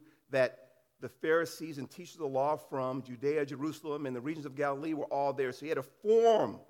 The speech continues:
of teachers and leaders there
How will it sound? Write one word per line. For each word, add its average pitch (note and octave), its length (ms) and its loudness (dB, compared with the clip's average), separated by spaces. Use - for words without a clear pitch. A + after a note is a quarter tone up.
of B2+ 420 2
teachers D3 360 -10
and A#2+ 100 -6
leaders B2 300 -8
there - 240 -16